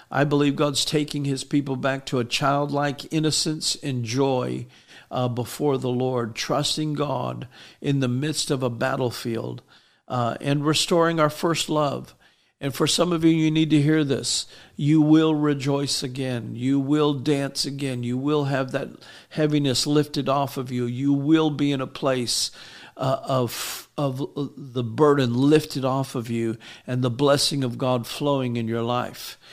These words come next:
God has not forsaken you. He's not forsaken America.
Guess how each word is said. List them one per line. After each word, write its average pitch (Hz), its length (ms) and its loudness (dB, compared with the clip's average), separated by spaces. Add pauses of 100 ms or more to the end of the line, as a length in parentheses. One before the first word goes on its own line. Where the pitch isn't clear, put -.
(300)
God 147 240 4
has 135 180 2
not 143 220 2
forsaken 151 680 0
you. 151 320 -2 (220)
He's 127 240 -2
not 135 220 2
forsaken 135 600 0
America. 147 720 0